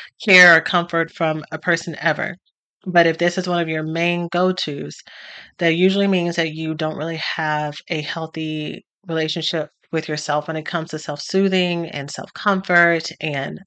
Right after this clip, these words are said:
affirming yourself, um, because a lot of your resourcing is outside of yourself, which means that you typically probably connect with a lot of relationships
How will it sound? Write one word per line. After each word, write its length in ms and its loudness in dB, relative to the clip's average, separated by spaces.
affirming 440 4
yourself, 560 0
um, 240 0
because 480 -2
a 100 -6
lot 160 0
of 60 -4
your 100 -4
resourcing 640 -4
is 120 -6
outside 400 0
of 60 -4
yourself, 460 -6
which 260 -2
means 540 0
that 380 4
you 380 -6
typically 520 2
probably 360 0
connect 380 -2
with 140 -4
a 20 0
lot 160 2
of 80 -6
relationships 800 -2